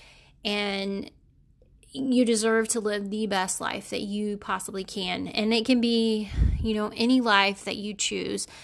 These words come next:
as long as you are happy and your heart is healthy and you are rocking it. All right, guys, I'm gonna go ahead and let you go. This is a long podcast, but I appreciate you sticking to it. I hope I didn't mumble too much.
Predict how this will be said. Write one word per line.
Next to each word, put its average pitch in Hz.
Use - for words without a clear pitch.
as 196
long 202
as 190
you 208
are 220
happy 208
and 202
your 208
heart 196
is 196
healthy 247
and 190
you 202
are 185
rocking 196
it. -
All -
right, 214
guys, 208
I'm 220
gonna 226
go 226
ahead 226
and 214
let 208
you 220
go. 247
This 226
is 240
a 233
long 240
podcast, 240
but 226
I 214
appreciate 233
you 233
sticking 277
to 302
it. 370
I 202
hope 226
I 214
didn't 202
mumble 202
too 339
much. 202